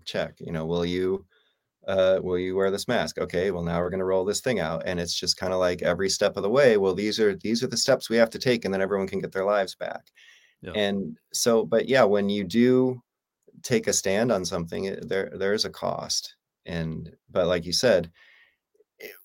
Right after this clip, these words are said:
Speaker 1: when it's being rolled out to everybody at once and we're all told, "You, you don't have a choice here," and there's no discussion to be had, like, that's, that's a pretty big red flag for me.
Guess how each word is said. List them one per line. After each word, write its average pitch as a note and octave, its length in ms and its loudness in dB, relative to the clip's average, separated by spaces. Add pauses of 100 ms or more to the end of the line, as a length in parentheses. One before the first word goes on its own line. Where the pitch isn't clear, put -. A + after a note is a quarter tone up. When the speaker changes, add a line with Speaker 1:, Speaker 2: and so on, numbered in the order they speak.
(100)
Speaker 1:
when G#2+ 360 2
it's G2+ 160 0
being A#2+ 260 6
rolled A2 320 8
out G2+ 240 6
to - 140 -4
everybody F#2 440 2
at E2 100 0
once F#2+ 380 0
and F2 140 -4
we're F2 140 0
all F2 160 2
told, E2+ 360 -2
"You, F2 280 -6
you F#2 180 -6
don't F#2 180 -4
have F2 140 -4
a E2+ 40 -6
choice F2+ 360 -2
here," E2+ 400 -4
and E2 180 -4
there's E2 180 -4
no E2 140 -2
discussion F2 540 -2
to E2 60 -6
be E2 140 -6
had, D#2 340 -10
like, E2 180 -8
that's, E2 200 -8
that's F#2 220 0
a G2 60 -2
pretty F2 240 -4
big E2 240 -4
red E2 200 -2
flag E2 360 -6
for E2+ 120 -14
me. E2+ 280 -10